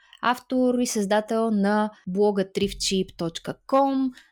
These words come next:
на социалните мрежи на Трифчип, а в този подкаст, който е естественото продължение на блога и това, кое-, което се случва в него,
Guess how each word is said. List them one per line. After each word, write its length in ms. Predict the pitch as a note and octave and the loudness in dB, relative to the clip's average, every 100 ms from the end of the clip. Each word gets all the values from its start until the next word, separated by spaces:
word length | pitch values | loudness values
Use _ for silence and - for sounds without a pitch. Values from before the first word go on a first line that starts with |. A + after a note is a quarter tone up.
| - | -14
на 80 | E3 | -12
социалните 640 | - - A#3 C#4+ D4 C#4 | -10 -2 2 2 0 0
мрежи 400 | B3+ B3 A#3+ A#3 | 2 2 2 0
на 200 | A#3 A3 | -2 -2
Трифчип, 640 | A3 A3 - - G#3+ G3+ | -4 -4 -4 -4 -4 -2
а 140 | G3+ G3 | -4 -4
в 80 | - | -2
този 300 | B3 B3+ B3+ | -2 0 -2
подкаст, 500 | A3+ A3 G#3+ A3 - | -4 -2 -2 -4 -4
който 240 | G#3 G#3 | -4 -2
е 60 | F#3+ | -2
естественото 680 | F3 G#3+ A3 A3+ G#3 F#3+ F3+ | -2 -4 -4 -2 -4 -4 -8
продължение 640 | F#3 F3+ F3+ F#3 F#3+ F#3 | -8 -4 -4 -2 -2 -2
на 120 | E3+ | -4
блога 340 | E3 F3+ G3 F3+ | -2 -2 0 -2
и 80 | F3 | -4
това, 220 | F3+ F3+ | -4 -4
кое-, 400 | F3+ F3 E3+ - _ | -2 -4 -6 -14 _
което 260 | - F#3 F3 | -4 -4 -4
се 140 | E3 | -8
случва 440 | E3+ F#3 - E3+ E3 | -6 -8 -8 -10 -10
в 140 | - | -8
него, 400 | E3 E3 A#3+ F#4+ | -8 -4 -4 -4